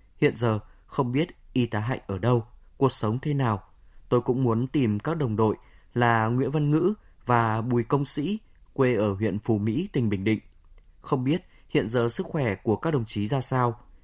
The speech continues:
gia đình thế nào. Tôi đã nhiều lần tìm kiếm nhưng không có thông tin gì của các đồng chí.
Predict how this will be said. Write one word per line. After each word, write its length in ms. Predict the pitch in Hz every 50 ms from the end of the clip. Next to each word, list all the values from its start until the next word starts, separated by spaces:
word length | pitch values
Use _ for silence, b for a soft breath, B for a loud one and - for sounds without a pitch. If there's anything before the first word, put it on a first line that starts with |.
| - - _
gia 200 | - - 127 117
đình 240 | 113 101 98 92 92
thế 120 | - 113 117
nào. 280 | 127 120 120 95 92 - - - - - - - - - - - - -
Tôi 140 | 123 120
đã 260 | 110 117 120 131 135 143
nhiều 200 | 139 127 110 101
lần 240 | 101 101 98 92
tìm 200 | - - 110 95
kiếm 360 | - - 107 101 98 117 156 175 - - - -
nhưng 200 | 113 117 110 110
không 220 | - 127 117 107
có 140 | - 107 107
thông 180 | - 131 127
tin 180 | 120 - 127 117
gì 300 | 107 - 110 104 98 90 -
của 160 | 104 98 92
các 160 | - - 156
đồng 140 | 156 131 110
chí. 360 | - - 107 104 117 151 175